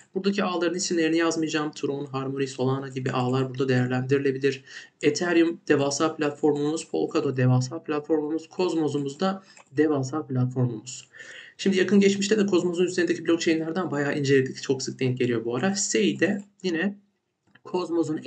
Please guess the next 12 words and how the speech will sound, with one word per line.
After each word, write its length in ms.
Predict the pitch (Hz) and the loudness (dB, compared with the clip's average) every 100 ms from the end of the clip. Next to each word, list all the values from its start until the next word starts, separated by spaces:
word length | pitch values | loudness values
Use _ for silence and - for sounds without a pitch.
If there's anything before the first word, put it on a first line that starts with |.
| 147 | -2
S 200 | - - | -2 -2
D 160 | 135 | -2
K'yi 360 | 127 - 123 147 | 0 2 2 2
yani 220 | 127 117 | 0 -2
hazır 280 | 123 131 131 | -2 -2 0
paketlerini 540 | 139 131 127 113 117 | -4 -2 -2 -4 -6
kullanarak 560 | 123 165 143 117 131 - | -8 -6 -4 -4 -6 -6
oluşturulmuş 580 | 147 - - 131 - - | -8 -8 -6 -4 -4 -8
bir 180 | 175 - - _ | -12 -12 -20 _
katman 680 | - - 131 - 147 143 127 | -8 -8 -8 -4 -2 -2 -2
bir 340 | 185 202 202 - _ - | 0 -2 -2 -10 _ -8
blockchain. 560 | 143 135 131 - 107 | -2 -2 -2 -8 -8